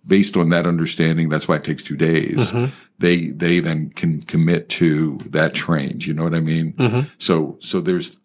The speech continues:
Speaker 1: almost P I planning is the line,
Speaker 2: Right.
Speaker 1: the transition line from the, them, us, managers like us trying
Speaker 2: Mm-hmm.
Speaker 1: to do road mapping,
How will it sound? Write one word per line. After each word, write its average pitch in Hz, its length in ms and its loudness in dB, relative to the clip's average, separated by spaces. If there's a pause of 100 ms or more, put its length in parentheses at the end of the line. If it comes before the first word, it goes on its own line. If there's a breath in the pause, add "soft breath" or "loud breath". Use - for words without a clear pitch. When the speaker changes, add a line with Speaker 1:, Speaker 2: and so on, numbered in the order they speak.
Speaker 1:
almost 120 260 2
P 110 160 4
I 85 60 4
planning 90 320 2
is 71 140 -4
the 73 100 -4
line, 69 500 -8 (220)
Speaker 2:
Right. 104 240 -2
Speaker 1:
the 90 80 -2
transition 101 640 2
line 78 240 -2
from 76 440 -4 (440 soft breath)
the, 82 440 -4
them, 92 800 2 (220)
us, 80 580 -2
managers 87 640 0
like 80 260 0
us 87 260 2
trying 90 360 2
Speaker 2:
Mm-hmm. 87 80 0
Speaker 1:
to - 20 -2
do 85 260 0
road 90 260 4
mapping, 73 580 -6